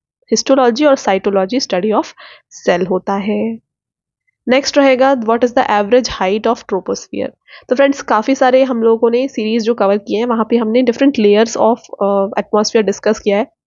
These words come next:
जैसे कि होता है सबसे पहले ट्रोपोस्फीयर, फिर स्ट्रेटोस्फीयर, mesosphere, thermosphere और exosphere,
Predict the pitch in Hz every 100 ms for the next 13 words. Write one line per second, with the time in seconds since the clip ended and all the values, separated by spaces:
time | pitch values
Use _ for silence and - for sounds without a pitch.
0 | _ - 214 220 220 202 202 214 208 220
1 | 214 214 214 185 190 220 - 202 202 -
2 | - - - - 262 - 208 196 220 -
3 | 202 208 208 202 - 226 - 196 202 226
4 | 233 202 214 - 208 226 - 175 190 202
5 | - 196